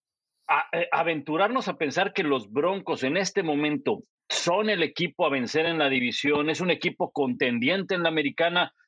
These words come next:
uy, hay que ganarle a Kansas City, hay que ganarle a los Chargers, hay que ganarle a los Raiders. Esa división está salvaje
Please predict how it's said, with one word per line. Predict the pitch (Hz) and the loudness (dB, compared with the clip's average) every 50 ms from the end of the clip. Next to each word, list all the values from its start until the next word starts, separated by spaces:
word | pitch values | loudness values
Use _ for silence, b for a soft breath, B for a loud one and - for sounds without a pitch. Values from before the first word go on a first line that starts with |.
| _ _ | _ _
uy, | - 165 175 175 156 139 - - - - - _ _ _ _ _ _ _ _ _ _ _ _ _ _ _ _ _ _ _ - | -4 -2 0 0 0 -2 -2 -6 -12 -18 -20 _ _ _ _ _ _ _ _ _ _ _ _ _ _ _ _ _ _ _ -2
hay | - 196 202 190 | 0 0 0 0
que | - 190 165 | 0 0 0
ganarle | 156 147 151 170 165 151 151 | 2 2 2 2 2 2 0
a | - | 0
Kansas | - 151 147 120 127 113 | 0 -2 -2 -2 -4 -4
City, | - - 156 147 147 147 139 _ | 0 0 2 2 0 -2 -2 _
hay | - 156 185 202 | 0 0 0 0
que | 180 180 175 | 0 0 0
ganarle | 160 151 151 151 143 139 | 2 2 2 2 2 0
a | 127 | -2
los | 120 110 - | -2 -4 -2
Chargers, | - 156 147 147 147 135 151 151 135 - - - - | 0 2 2 2 2 0 -2 -2 -2 -4 -8 -4 0
hay | 165 180 202 - | 2 2 2 2
que | - 180 | 0 0
ganarle | 165 156 147 156 151 147 | 0 0 2 0 0 0
a | 143 | 0
los | 127 123 117 | 0 0 0
Raiders. | 113 143 151 156 139 151 143 - - | 0 2 2 2 2 0 -2 -2 -4
Esa | - 156 - 180 | -6 -2 0 2
división | 160 143 127 123 - 123 110 | 2 2 0 0 -2 -2 -4
está | - - 165 151 | -2 -2 -2 -2
salvaje | - - 135 120 120 120 117 143 156 160 - - 196 214 214 | 0 0 0 0 0 0 0 0 0 0 -2 -2 -2 -2 -2